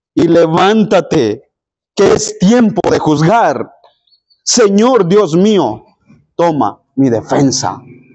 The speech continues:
Defiéndeme, ayúdame, porque la estoy pasando terrible. Juzga, Señor, y haz tu obra salvadora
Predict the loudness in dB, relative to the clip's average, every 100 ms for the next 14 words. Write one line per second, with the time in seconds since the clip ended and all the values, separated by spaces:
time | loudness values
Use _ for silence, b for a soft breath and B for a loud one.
0 | -6 -4 -2 0 2 2 0 -2 -6 -12
1 | -20 -6 -2 0 2 4 2 2 -2 -4
2 | -10 _ -6 -2 0 -2 -2 -4 -2 -6
3 | -4 -2 -2 -2 -8 _ _ _ _ -8
4 | -4 -2 -4 -6 -14 _ _ _ _ _
5 | _ _ _ _ _ -8 -2 0 0 -2
6 | 0 0 0 -2 -8 -20 -20 _ _ _
7 | _ -2 0 0 -2 -4 -6 -12 _ _
8 | _ -2 0 0 0 -2 -4 -4 -4 -2
9 | -2 0 -2 -6